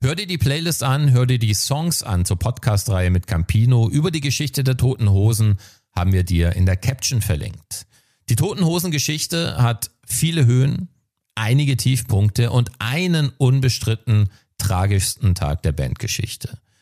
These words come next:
Und ja, wir können uns hier nicht durch die Hosengeschichte spielen, ohne das tausendste Konzert zu thematisieren.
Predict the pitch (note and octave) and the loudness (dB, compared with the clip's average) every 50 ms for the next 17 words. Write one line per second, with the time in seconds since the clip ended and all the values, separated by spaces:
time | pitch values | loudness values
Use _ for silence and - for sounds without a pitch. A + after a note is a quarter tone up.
0 | _ _ _ - F#2+ E2+ E2+ F2 E2+ E2 D#2+ D#2+ E2 - - - - - _ _ | _ _ _ -2 0 2 2 4 4 4 2 0 0 -2 -4 -6 -8 -10 _ _
1 | _ _ E2+ F2+ F#2+ G2 G2+ F#2 - A2 A2 A#2+ B2 A#2 G#2+ F#2+ - - - D2+ | _ _ -2 0 2 2 2 2 2 2 2 4 4 4 2 2 0 -2 -2 -2
2 | D2+ D2 - - - - - F#2+ F2 - - F2 E2 F#2+ G#2+ A2+ G2+ A2+ A2+ F#2+ | -2 -4 -6 -6 -8 -6 -2 -2 -2 0 2 2 2 4 4 4 4 2 2 2
3 | F2+ - G2+ F#2 - - F#2 - - - F2+ F2 F2 F2 F2 F2 E2 E2+ - _ | 0 0 -2 -2 -2 -2 -4 -4 -4 -4 -2 -2 0 0 0 0 -2 -4 -8 _
4 | _ _ _ _ _ _ G#2+ G#2+ A#2 B2+ C3 B2 A#2 G#2+ G2+ F#2+ - - - - | _ _ _ _ _ _ 0 0 2 2 2 2 2 2 2 0 -2 -4 -4 -4
5 | - G#2 A#2 C#3+ C3+ A#2+ C3+ A#2+ - - - A#2 - - G#2+ G2+ - - - E2+ | -2 0 2 2 2 2 2 0 0 0 0 -2 2 2 0 0 2 0 0 -2
6 | F2 - - F#2+ F2 - F2+ E2 E2 D#2+ E2 - E2+ D2+ D2+ D#2+ D#2 D#2 D#2+ D#2+ | -2 0 0 -2 0 0 2 2 2 2 2 0 0 0 0 2 2 2 2 2
7 | D#2 F2 | 0 -2